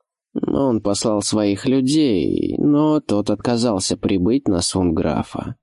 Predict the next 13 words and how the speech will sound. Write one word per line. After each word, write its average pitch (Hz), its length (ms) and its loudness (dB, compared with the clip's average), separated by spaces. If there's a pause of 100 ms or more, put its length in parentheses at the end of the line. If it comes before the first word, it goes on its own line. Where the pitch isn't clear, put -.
(520)
Завязалась 131 640 0
драка, 120 760 -2 (160)
а - 380 0
остальное 87 540 0
ты 90 160 0
знаешь». 87 600 -2 (640)
«Тебе-то - 880 -2 (120)
откуда - 460 -2
всё - 220 -2
это 85 200 -2
известно?» - 600 -2 (440)
спросил 98 540 -2
Ош. - 260 -4